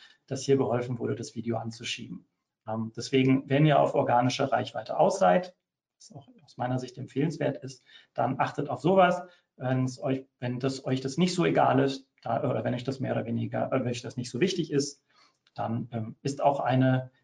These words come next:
geringere Interaktionszahl natürlich, ähm, voll okay. Ähm, Conversion Rate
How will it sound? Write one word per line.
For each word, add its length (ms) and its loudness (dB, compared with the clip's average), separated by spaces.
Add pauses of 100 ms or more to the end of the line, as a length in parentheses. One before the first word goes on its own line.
geringere 440 -2
Interaktionszahl 880 -2
natürlich, 480 -20 (420)
ähm, 200 -12
voll 300 -12
okay. 300 -10 (1500)
Ähm, 260 6
Conversion 480 4
Rate 300 2